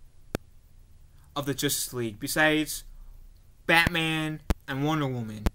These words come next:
being the founding members of the Justice League. You can easily sneak the, the Martian Manhunter being one of the founding members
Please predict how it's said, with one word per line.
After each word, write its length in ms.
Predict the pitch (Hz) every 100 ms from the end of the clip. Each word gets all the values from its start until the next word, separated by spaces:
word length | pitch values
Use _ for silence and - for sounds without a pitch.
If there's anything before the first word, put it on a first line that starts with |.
| - -
being 180 | 127 123
the 160 | 120
founding 400 | 104 120 120 117
members 500 | 117 113 110 110 107 -
of 80 | 107
the 80 | 110
Justice 420 | - 113 113 -
League. 360 | 110 110 107 - - - - - - - - - - - - - - - - - - - - - - - - - - - - - - - - - - - - -
You 340 | 180 202 226 262
can 220 | 262 220
easily 440 | - 220 240 233 220
sneak 600 | 185 180 196 190 - - - - - - - - - - - - - - - -
the, 140 | 180 - - -
the 100 | 175
Martian 340 | 175 180 185 175
Manhunter 400 | 185 185 175 156
being 200 | 165 160
one 120 | 160
of 40 |
the 60 | 160
founding 320 | 165 160 147
members 540 | 147 156 139 131 135